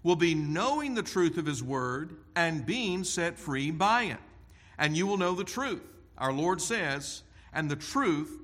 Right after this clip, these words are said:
will set you free." The truth of his word, which is the truth of his gospel, will set us free from the burden, guilt, and dominion of sin as it points us not once, but continually to Jesus our Lord, by whose life, death, and resurrection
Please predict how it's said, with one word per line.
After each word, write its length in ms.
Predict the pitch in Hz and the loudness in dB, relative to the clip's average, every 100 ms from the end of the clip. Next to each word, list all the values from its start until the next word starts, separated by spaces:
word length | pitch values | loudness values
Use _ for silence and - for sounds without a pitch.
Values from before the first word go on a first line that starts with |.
| - - | -18 -4
will 120 | 175 | 0
set 320 | 175 160 139 147 | 2 2 0 -2
you 120 | 147 | -2
free." 360 | 147 160 113 95 - - - - - | -2 -4 -4 -8 -20 -20 -20 -20 -20
The 80 | 92 | -14
truth 300 | - 185 226 | 0 0 2
of 80 | 233 | -2
his 140 | 240 | -2
word, 540 | 202 202 190 202 226 233 - - - - | 2 6 6 6 0 -6 -16 -20 -20 -8
which 180 | 165 160 | -4 -2
is 80 | 156 | -4
the 100 | 123 | -6
truth 300 | - 196 233 | -2 0 0
of 80 | 240 | -4
his 160 | 226 | -4
gospel, 640 | 170 180 170 - 180 196 208 - - - | 0 2 2 -2 -6 -6 -10 -20 -18 -12
will 100 | 117 | -6
set 280 | - 208 220 | 0 2 4
us 180 | 240 - | 0 -2
free 480 | - 180 160 170 | 0 2 2 0
from 160 | 180 127 | -4 -6
the 80 | 113 | -6
burden, 580 | 98 170 214 220 226 175 | 0 2 2 2 -2 0
guilt, 340 | 143 190 208 | 2 2 0
and 100 | 147 | -4
dominion 380 | 123 127 202 233 | -2 -2 -2 -2
of 100 | 233 | -4
sin 380 | - 175 147 160 | -4 -2 -2 -2
as 220 | - 131 | -2 -4
it 160 | 135 - | -4 -4
points 320 | 220 233 147 | -2 -2 -4
us 160 | 156 151 | -4 0
not 280 | 175 254 | 0 0
once, 400 | 196 165 156 160 - - - | 0 0 0 -4 -12 -12 -2
but 160 | 165 | -2
continually 960 | 165 147 - - 285 262 165 135 135 160 - - - | 0 -4 -4 -4 -4 -2 -2 -2 -2 -4 -10 -12 -6
to 60 | 123 | -4
Jesus 580 | 107 175 269 240 220 | -2 0 0 -2 -2
our 180 | 226 226 | 0 0
Lord, 400 | 208 165 143 160 | 0 2 2 2
by 180 | 160 165 | 2 2
whose 260 | 156 131 113 | 2 0 0
life, 440 | 147 202 262 - | 4 4 2 -2
death, 260 | 214 208 202 | 0 0 -2
and 160 | 160 | -2
resurrection 800 | 156 151 139 160 247 - 151 151 | 0 0 -2 0 0 0 -4 -4